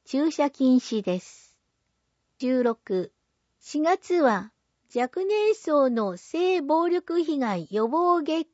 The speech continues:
間です。十七、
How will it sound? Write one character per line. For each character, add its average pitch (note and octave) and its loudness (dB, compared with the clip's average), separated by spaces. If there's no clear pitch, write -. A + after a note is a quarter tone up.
間 D#3 -6
で F3+ -6
す。 - -20
十 C4 -2
七、 G3+ -4